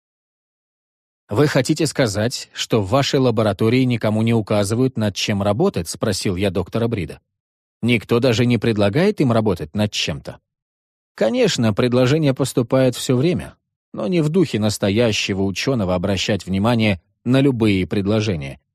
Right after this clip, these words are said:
У него голова набита собственными проектами, а нам только это и нужно. А кто-нибудь когда-нибудь предлагал доктору Хонекеру какие-то свои проекты?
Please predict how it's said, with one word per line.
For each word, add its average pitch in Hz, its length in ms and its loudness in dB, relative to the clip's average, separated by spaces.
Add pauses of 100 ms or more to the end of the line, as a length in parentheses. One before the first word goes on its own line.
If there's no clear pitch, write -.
(520)
У 113 60 -2
него 120 240 4
голова 120 400 4
набита 120 320 2
собственными 110 720 -2
проектами, 98 680 -2 (280)
а 87 100 -2
нам 113 240 2
только 110 240 0
это 104 160 2
и 104 80 4
нужно. 110 380 -4 (760)
А 113 320 2
кто-нибудь 127 680 0
когда-нибудь 113 800 0
предлагал 117 560 0
доктору 120 460 0
Хонекеру 120 560 -2
какие-то 117 420 -2
свои 123 300 -2
проекты? 92 500 -4